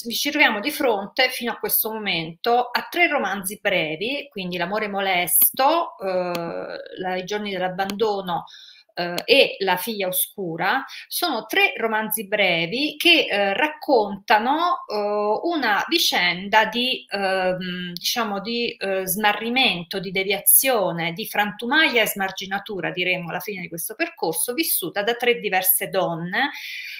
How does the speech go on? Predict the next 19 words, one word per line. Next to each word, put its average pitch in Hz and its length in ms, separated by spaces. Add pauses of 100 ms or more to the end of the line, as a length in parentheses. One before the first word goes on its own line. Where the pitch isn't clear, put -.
(160)
eh, 208 580 (160)
Delia 190 680
nella, 170 500
nell'amore 180 440
molesto, 254 920
Olga 185 640
nei 185 140
giorni 180 280
dell'abbandono, 220 1120
Leda 190 440
nella 175 200
figlia 202 260
oscura. 202 640
Sono 220 340
tre 339 240
donne 196 460
che 262 260
attraversano 226 1300
una 233 460